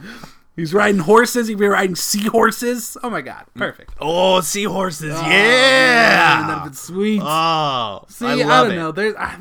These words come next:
Speaker 1: I feel like there's a lot that could come out of a, a decently produced and directed Aquaman movie. We'll see.
Speaker 2: Yeah,
Speaker 1: We'll
Speaker 2: I don't
Speaker 1: see.
Speaker 2: know.
Speaker 1: Who knows? We'll see if we'll get the
Speaker 2: We'll
Speaker 1: shot.
Speaker 2: see.
Speaker 1: All right, buddy. Who's next? Who's on the chopping block
Speaker 2: I,
Speaker 1: next?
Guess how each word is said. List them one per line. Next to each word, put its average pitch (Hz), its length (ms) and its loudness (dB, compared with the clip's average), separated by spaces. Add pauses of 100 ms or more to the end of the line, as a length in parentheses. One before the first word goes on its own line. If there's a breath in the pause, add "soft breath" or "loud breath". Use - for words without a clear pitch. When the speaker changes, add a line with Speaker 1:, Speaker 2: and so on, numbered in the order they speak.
Speaker 1:
I 226 40 -4
feel 302 220 -2
like 233 140 -2
there's 196 160 -4
a 180 80 -10
lot 175 260 -6
that 165 100 -8
could - 180 -14
come 160 180 -10
out 143 140 -6
of 131 140 -10
a, 131 180 -12
a 135 120 -12
decently 156 720 -10
produced 139 680 -12
and 127 100 -12
directed 127 440 -12
Aquaman 107 480 -14
movie. - 340 -20 (1400)
We'll - 120 -10
see. 110 180 -8
Speaker 2:
Yeah, 113 300 -4
Speaker 1:
We'll 110 100 -10
Speaker 2:
I - 20 -8
don't 117 120 -8
Speaker 1:
see. 117 60 -8
Speaker 2:
know. 117 100 -10
Speaker 1:
Who - 120 -12
knows? 143 280 -10
We'll 170 80 -8
see 175 160 -10
if 160 80 -12
we'll 165 80 -12
get 156 140 -14
the - 140 -20
Speaker 2:
We'll 139 100 -8
Speaker 1:
shot. 127 100 -8
Speaker 2:
see. 98 100 -16 (320 loud breath)
Speaker 1:
All 214 140 6
right, 208 120 0
buddy. 185 220 0
Who's 180 180 -6
next? 190 400 -8
Who's 202 160 -6
on 214 120 -2
the 175 80 -8
chopping 190 440 0
block 175 320 0
Speaker 2:
I, - 20 -8
Speaker 1:
next? 170 400 -10